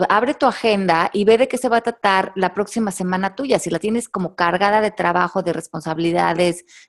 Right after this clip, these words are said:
de obligaciones, de, entre comillas, sacrificios, porque conforme vas diseñando tu vida y vas cambiando,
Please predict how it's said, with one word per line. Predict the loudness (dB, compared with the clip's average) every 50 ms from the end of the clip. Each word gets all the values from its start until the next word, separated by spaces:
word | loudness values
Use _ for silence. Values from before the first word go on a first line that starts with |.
| _ 0
de | 0
obligaciones, | 0 2 2 0 0 0 -2 -4 -4 -4 0 2 2 4 4 2 0 0 0 0 0 -2 -2 2
de, | 2 4 4 4 2 0 -6 -12 _ _
entre | -16 -8 -4 -4 -2
comillas, | 0 0 2 2 2 2 2
sacrificios, | -2 -2 0 0 -2 -2 0 -2 -4 -4 -2 2 4 4 6 4 2 0 -4 -8 -16 -18 _ _ _ -20 _ _ -20 -20 -20 -20 -20 _ _ _ _ _ _ _ _ _ _ _ _ _ _ _ _ _ _ 2
porque | 2 2 4 2 0 -2 -4 -8 _ _ _ _ _ _ _ _ _ _ _ _ _ _ _ _ _ _ _
conforme | 2 2 2 4 4 2 2 4 4 4
vas | 4 4 4 4 4
diseñando | 2 2 2 2 0 2 2 0 0 0 -2 -2
tu | 0 0 -2
vida | 0 0 2 2 4
y | 4 4
vas | 2 0 0 -2
cambiando, | -4 -2 -2 0 2 2 2 2 2 0 0 0 2 2 2 0 -2 _ _